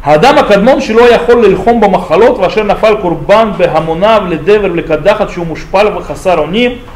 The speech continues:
לא היה יכול לדרוש לעצמו את כתר ההדר.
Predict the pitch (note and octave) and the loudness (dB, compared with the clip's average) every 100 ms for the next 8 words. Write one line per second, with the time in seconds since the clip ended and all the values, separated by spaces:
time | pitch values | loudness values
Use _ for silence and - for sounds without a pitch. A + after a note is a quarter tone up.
0 | - G#3 E4 F4 D#4 D4 - C#4+ - D4+ | -10 -4 0 2 4 2 2 0 0 -4
1 | - A3+ A3 A#3 A#3 - A3 G#3+ G3+ G3 | 0 -2 0 -2 -2 -2 -2 2 2 4
2 | G3+ | 0